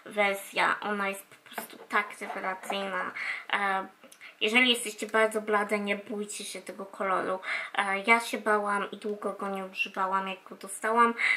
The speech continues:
e, a teraz jestem po prostu zachwycona i ten jaśniejszy dużo rzadziej, e, używam niż, e, ten. Naprawdę świetnie wygląda na policzkach,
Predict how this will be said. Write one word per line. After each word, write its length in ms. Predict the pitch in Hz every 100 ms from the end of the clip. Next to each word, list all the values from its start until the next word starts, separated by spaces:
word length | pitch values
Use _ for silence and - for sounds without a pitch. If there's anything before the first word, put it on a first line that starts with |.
| -
e, 40 | - 196 196 190 190 190 190
a 100 | 214 208
teraz 320 | 208 202 202
jestem 300 | 208 - 196
po 100 | -
prostu 340 | - 208 - 196
zachwycona 760 | 202 - 208 - 196 190 190 - - -
i 100 | -
ten 220 | 214 208
jaśniejszy 800 | 196 202 - 208 208 208 - 214
dużo 400 | 214 214 - 202
rzadziej, 520 | 196 214 202 208 196 208 - - -
e, 240 | 208 196
używam 640 | 220 196 208 196 185 190
niż, 380 | 185 185 - -
e, 240 | 190 185 180 -
ten. 360 | 196 196 202 214 - -
Naprawdę 540 | 190 - 220 196 196 196
świetnie 540 | - - 214 - 208
wygląda 480 | 190 190 196 190 190
na 140 | 190
policzkach, 640 | - 196 185 - - 220